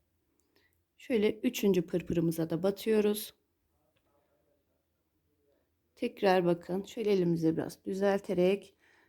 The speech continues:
yuvama batıyorum. Ve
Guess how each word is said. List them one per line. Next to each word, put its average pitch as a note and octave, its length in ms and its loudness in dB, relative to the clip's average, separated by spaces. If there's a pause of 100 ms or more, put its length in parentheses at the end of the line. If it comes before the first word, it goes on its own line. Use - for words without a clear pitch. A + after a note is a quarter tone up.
(160)
yuvama G3 420 6
batıyorum. A3 720 2 (2500)
Ve B3 340 0